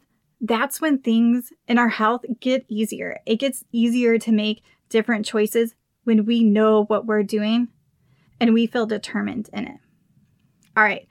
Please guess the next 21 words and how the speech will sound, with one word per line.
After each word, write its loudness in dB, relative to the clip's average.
I 2
hope 0
you -2
guys 2
enjoy 2
this -4
episode. 0
I -4
encourage 0
you -2
to 0
come 0
hang 2
out 2
in 4
my 4
Healthy 0
Beyond 2
forty -2
Facebook -4
group, -2